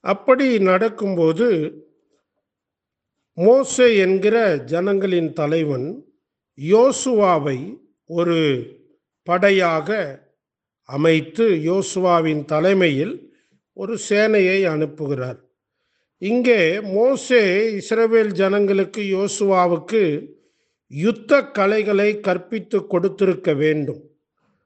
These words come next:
அது வேதாகமத்தில் வெளிப்படையாக போடப்படவில்லை என்றாலும்,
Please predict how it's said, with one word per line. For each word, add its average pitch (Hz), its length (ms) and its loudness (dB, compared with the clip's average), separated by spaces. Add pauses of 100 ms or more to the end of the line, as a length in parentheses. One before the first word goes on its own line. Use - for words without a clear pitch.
(240)
அது 160 580 2
வேதாகமத்தில் 180 840 0
வெளிப்படையாக 180 920 0
போடப்படவில்லை 165 1080 0
என்றாலும், 139 880 -6